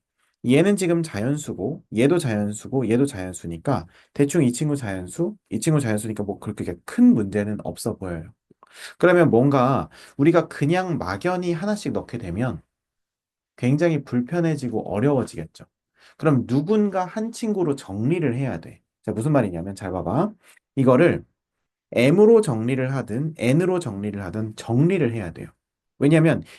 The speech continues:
얘네들이 자연수라는 조건을 우리한테 줬기 때문에. 선생님, 그럼 여기 있는 요 자연수로 정리는 왜 안 하나요? 그게 이제 왜 그러냐면 저기 위에 올라가 있는 자연수는 뭐 얼마에서 얼마 사이다 이런 걸 안 줬잖아요. 그러니까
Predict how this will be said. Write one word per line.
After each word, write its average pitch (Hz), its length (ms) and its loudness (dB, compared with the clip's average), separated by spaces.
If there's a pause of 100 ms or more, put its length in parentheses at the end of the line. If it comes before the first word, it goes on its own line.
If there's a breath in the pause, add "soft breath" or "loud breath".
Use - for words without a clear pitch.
(120 loud breath)
얘네들이 175 460 4
자연수라는 143 680 -2
조건을 104 400 -8
우리한테 92 340 -6
줬기 101 280 -12
때문에. 87 460 -6 (420 loud breath)
선생님, 190 300 4
그럼 156 200 4
여기 123 240 4
있는 196 240 4
요 143 120 4
자연수로 151 480 -2
정리는 117 380 -4
왜 101 140 -4
안 87 200 -6
하나요? 101 460 -6 (360 loud breath)
그게 185 200 2
이제 165 120 4
왜 101 180 4
그러냐면 139 600 0 (280 loud breath)
저기 160 300 2 (100)
위에 190 220 4
올라가 143 380 2
있는 127 200 -2
자연수는 110 760 -6 (180 loud breath)
뭐 143 160 4
얼마에서 190 680 4
얼마 120 320 2
사이다 160 300 -4
이런 110 160 -6
걸 107 140 -10
안 101 140 -6
줬잖아요. 95 560 -4 (600)
그러니까 139 580 2